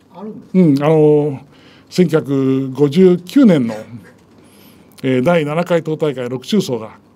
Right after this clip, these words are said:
Speaker 2: えー、全党の同志に宛てて党勢倍化を訴える手紙を出したことあるんです。で、その時、あの、我が党の党勢力っていうのは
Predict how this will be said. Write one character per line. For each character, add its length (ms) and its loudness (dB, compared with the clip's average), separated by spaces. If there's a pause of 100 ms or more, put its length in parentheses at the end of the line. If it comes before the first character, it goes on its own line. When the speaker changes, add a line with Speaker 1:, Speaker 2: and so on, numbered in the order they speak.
(760)
Speaker 2:
え 440 -10
ー、 40 -14
全 200 0
党 180 -2
の 80 -6
同 140 0
志 140 -6
に 60 -4
宛 60 -8
て 80 -8
て 140 -6
党 200 2
勢 220 -2
倍 240 0
化 160 2
を 240 0
訴 260 -4
え 60 2
る 80 -4
手 120 -12
紙 180 -12
を 140 -18 (520)
出 140 -4
し 20 -14
た 80 -6
こ 80 -8
と 140 -10
あ 40 -10
る 60 -14
ん 80 -16
で 80 -20
す。 180 -20 (720)
で、 60 -8
そ 100 0
の 60 2
時、 180 0
あ 80 4
の、 340 0
我 100 2
が 80 0
党 120 -2
の 300 -6 (220)
党 100 -4
勢 160 -2
力 160 -4
っ 40 -20
て 100 -8
い 20 -4
う 40 -8
の 80 -10
は 100 -16